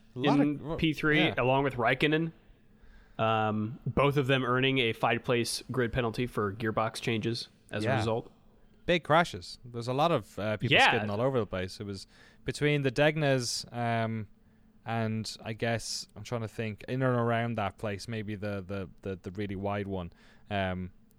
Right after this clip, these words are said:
Speaker 1: there was a lot of cars just, like, losing a bit of grip. And also, of course, we had rain as well. For,
Speaker 2: Uh,
Speaker 1: uh, f-,
Speaker 2: yes.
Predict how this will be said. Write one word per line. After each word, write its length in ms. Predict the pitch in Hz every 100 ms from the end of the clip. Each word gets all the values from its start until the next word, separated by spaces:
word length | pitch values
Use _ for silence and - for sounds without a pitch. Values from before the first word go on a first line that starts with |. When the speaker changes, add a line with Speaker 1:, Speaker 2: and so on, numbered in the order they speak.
| -
Speaker 1:
there 100 | 104
was 100 | 107
a 80 | 110
lot 160 | 113
of 100 | 110
cars 300 | - 110 104
just, 220 | - 101 110
like, 220 | 98 92 - 107
losing 340 | 107 110 107
a 20 |
bit 120 | 104 104
of 40 |
grip. 220 | 104 107 95
And 100 | 143
also, 300 | 147 143 120
of 80 |
course, 220 | 123 120 123
we 80 |
had 120 | 110 104
rain 320 | 107 98 85 - - -
as 140 | 98
well. 220 | 98 82 - - _ - _ _ - - - - -
For, 160 | - 127
Speaker 2:
Uh, 40 |
Speaker 1:
uh, 180 | 127 127 -
f-, 140 | - -
Speaker 2:
yes. 380 | 110 - -